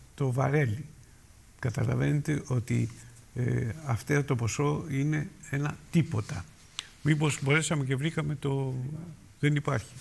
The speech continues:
Σήμερα ο δαίμον του, του βίντεο μας έκανε πολλά κόλπα.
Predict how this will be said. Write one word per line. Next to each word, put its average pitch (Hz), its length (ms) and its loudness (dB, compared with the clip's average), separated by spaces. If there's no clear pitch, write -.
Σήμερα 180 540 2
ο 139 380 2
δαίμον 156 600 2
του, 127 500 2
του 127 120 4
βίντεο 135 580 2
μας 123 300 -2
έκανε 123 340 -2
πολλά 120 320 0
κόλπα. 123 420 -4